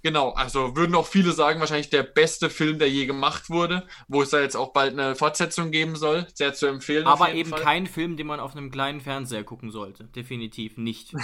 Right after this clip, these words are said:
Speaker 1: Ja, auf jeden Fall gibt's da doch die Szene, wo sie die, also diese blauen Menschen, diese Na'vi,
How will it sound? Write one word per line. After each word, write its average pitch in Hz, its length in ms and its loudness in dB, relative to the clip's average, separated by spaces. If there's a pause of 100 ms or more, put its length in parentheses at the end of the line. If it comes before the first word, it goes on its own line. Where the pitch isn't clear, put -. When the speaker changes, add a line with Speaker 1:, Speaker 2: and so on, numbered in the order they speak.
(1040)
Speaker 1:
Ja, 143 300 0 (720)
auf 151 200 2
jeden 220 240 0
Fall 170 240 0
gibt's 196 240 -6
da 196 100 0
doch 170 160 -4
die 147 120 -4
Szene, 196 500 2 (720)
wo 175 140 8
sie 185 180 4
die, 165 400 -4
also 143 180 -4
diese 151 220 -2
blauen 143 340 0
Menschen, 185 300 -2
diese 135 180 -4
Na'vi, 151 600 2